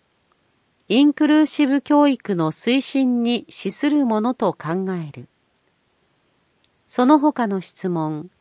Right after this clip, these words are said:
四項目。田久保真紀議員、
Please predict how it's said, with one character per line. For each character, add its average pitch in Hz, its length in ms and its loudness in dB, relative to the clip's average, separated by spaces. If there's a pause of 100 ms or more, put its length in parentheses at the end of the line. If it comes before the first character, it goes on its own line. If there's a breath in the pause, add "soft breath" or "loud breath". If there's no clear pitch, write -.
(460)
四 262 300 4
項 254 300 0
目。 139 440 -10 (2500)
田 285 160 6
久 294 160 0
保 240 140 2
真 254 180 0
紀 226 220 -6
議 180 100 -6
員、 147 460 -4